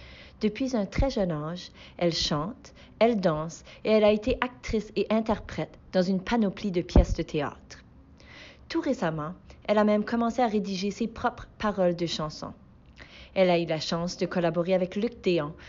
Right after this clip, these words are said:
pour la rédaction et le lancement de sa toute première chanson intitulée « Toujours là ». Depuis ce temps-là, elle continue son processus créatif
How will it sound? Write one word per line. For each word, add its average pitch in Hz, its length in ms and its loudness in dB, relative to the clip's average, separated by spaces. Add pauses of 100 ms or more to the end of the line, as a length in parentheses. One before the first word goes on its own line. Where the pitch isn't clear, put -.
(140)
pour 208 140 -2
la 190 100 4
rédaction 233 720 -2
et 202 80 0
le 196 100 4
lancement 202 500 0
de 170 100 -2
sa 175 180 -4
toute 262 200 -10
première 196 320 -2
chanson 165 560 -8
intitulée « 180 640 -6 (220)
Toujours 196 380 -4
là ». 147 180 -6 (840)
Depuis 226 260 0
ce - 140 -12
temps-là, 175 420 0 (320)
elle 220 160 2
continue 247 520 0
son 170 180 -4
processus 185 500 -6
créatif - 640 -4